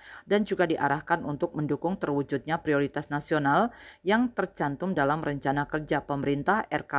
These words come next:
P tahun dua ribu dua puluh lima sejalan dengan tema pembangunan Provinsi Bali tahun dua ribu dua puluh lima, yaitu pemantapan transformasi ekonomi Kerti Bali yang hijau, tangguh, dan sejahtera, serta memperkuat daya saing daerah.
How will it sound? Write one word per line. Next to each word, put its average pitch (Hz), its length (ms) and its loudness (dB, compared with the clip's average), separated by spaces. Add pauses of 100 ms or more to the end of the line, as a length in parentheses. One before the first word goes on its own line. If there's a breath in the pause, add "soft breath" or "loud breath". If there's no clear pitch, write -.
(160)
P - 0 - (480 soft breath)
tahun 147 320 -2
dua 147 160 2
ribu 147 160 0
dua 143 160 2
puluh 139 240 -2
lima 196 240 2 (320 loud breath)
sejalan 190 400 2
dengan 156 240 -2
tema 156 400 0
pembangunan 151 560 0
Provinsi 139 400 -4
Bali 143 240 4
tahun 151 240 -2
dua 139 160 2
ribu 143 160 0
dua 135 160 0
puluh 139 160 -2
lima, 147 240 2 (320 loud breath)
yaitu 180 640 2 (160)
pemantapan 185 640 2
transformasi 151 720 -4
ekonomi 143 480 -4
Kerti - 320 -4
Bali 147 400 2 (240 loud breath)
yang 220 160 4
hijau, 180 480 2
tangguh, 156 480 -2
dan 147 160 -2
sejahtera, 143 560 0 (320 loud breath)
serta 202 320 2
memperkuat 214 560 2
daya 170 240 2
saing 147 320 -4
daerah. 143 560 0